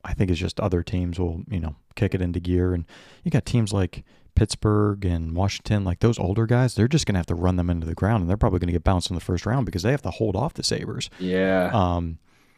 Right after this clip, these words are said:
Speaker 2: Florida
Speaker 1: but
Speaker 2: too. I mean,
Speaker 1: Florida too,
Speaker 2: Florida's
Speaker 1: yeah.
Speaker 2: heating up. I mean, they've got so much talent on the team. I mean, Tkachuk, five-point game the other night.
Speaker 1: Yeah, it,
Speaker 2: You
Speaker 1: it
Speaker 2: got guys,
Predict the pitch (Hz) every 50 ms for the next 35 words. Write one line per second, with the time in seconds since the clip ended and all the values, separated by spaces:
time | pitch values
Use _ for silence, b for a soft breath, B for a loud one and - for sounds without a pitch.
0 | _ - - - 98 98 101 107 123 123 127 120 113 113 - - 110 101 104 117
1 | 123 127 123 101 98 101 101 101 98 95 95 104 101 107 117 135 135 113 110 117
2 | - - 127 117 110 104 98 104 104 107 104 98 98 101 101 104 104 98 127 127
3 | 127 - 127 113 107 87 - - - - - 113 107 113 113 107 101 - - -
4 | - 98 95 98 95 92 92 95 92 92 92 - 104 98 92 90 90 90 92 92
5 | - - 104 - - 113 107 107 104 - - 95 95 101 98 - - 107 101 95
6 | 92 92 92 95 95 95 95 98 101 98 98 101 101 101 101 - - 110 - -
7 | - - 131 123 127 - 98 120 139 151 151 135 120 - 107 101 104 107 107 -
8 | - -